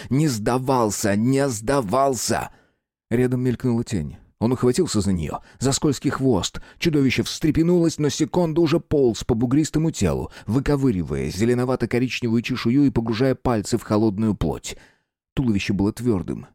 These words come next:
как дубовая кора с глубокими шрамами и коростой из мидий. Существо извивалось. Итальянец встретился с ним взглядом, и пустота прикрикнула на хвостатую тварь.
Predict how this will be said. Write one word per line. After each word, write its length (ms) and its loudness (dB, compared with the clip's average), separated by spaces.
как 200 -4
дубовая 440 2
кора 340 0
с 80 -6
глубокими 540 0
шрамами 720 0
и 40 -2
коростой 680 0
из 160 -2
мидий. 480 -4
Существо 720 0
извивалось. 800 -2
Итальянец 580 0
встретился 760 -2
с 100 -6
ним 200 -4
взглядом, 760 0
и 80 -4
пустота 400 -2
прикрикнула 960 -4
на 140 0
хвостатую 640 -4
тварь. 460 -8